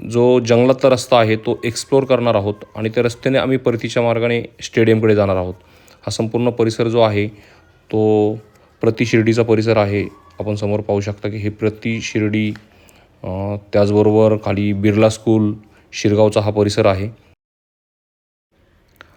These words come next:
आमचा आवाज आल्यामुळं बिचारी ही मांजरं काहीतरी खायला मिळेल या आशेने रस्त्यावर आली. मात्र आम्ही खूपच सकाळी लवकर आल्यामुळं आमच्याकडं तसंही काय नव्हतं.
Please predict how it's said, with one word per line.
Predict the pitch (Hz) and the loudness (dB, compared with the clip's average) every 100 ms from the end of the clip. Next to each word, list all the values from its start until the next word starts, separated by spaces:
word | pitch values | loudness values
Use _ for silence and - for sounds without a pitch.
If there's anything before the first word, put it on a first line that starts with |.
| - 113 | -8 -2
आमचा | 117 120 | 0 2
आवाज | 127 123 139 | 2 4 4
आल्यामुळं | 131 139 135 123 117 127 107 | 4 2 2 0 0 -6 -8
बिचारी | 110 110 131 127 | -8 -2 -2 -2
ही | 123 | -4
मांजरं | 127 117 120 117 113 - | -4 -4 -4 -2 -4 -4
काहीतरी | 110 117 120 - | -6 -4 -6 -6
खायला | 110 110 120 | -2 0 0
मिळेल | 123 120 120 | -2 -2 -2
या | 117 | -4
आशेने | 113 117 | -4 -4
रस्त्यावर | 113 110 123 117 | -4 -2 0 2
आली. | 107 101 113 _ _ - - _ _ _ - | 2 -2 -10 _ _ -20 -20 _ _ _ -6
मात्र | 110 - | -4 0
आम्ही | - 113 127 131 131 - | 0 2 2 2 0 -2
खूपच | 127 139 | -2 0
सकाळी | 131 131 131 | 2 2 4
लवकर | 127 123 127 | 2 4 2
आल्यामुळं | 127 127 113 104 | 2 0 0 -2
आमच्याकडं | 107 107 123 123 117 | -4 -6 -4 -4 -4
तसंही | 120 127 | -6 -4
काय | 120 110 | -2 -2
नव्हतं. | 107 98 | -4 -6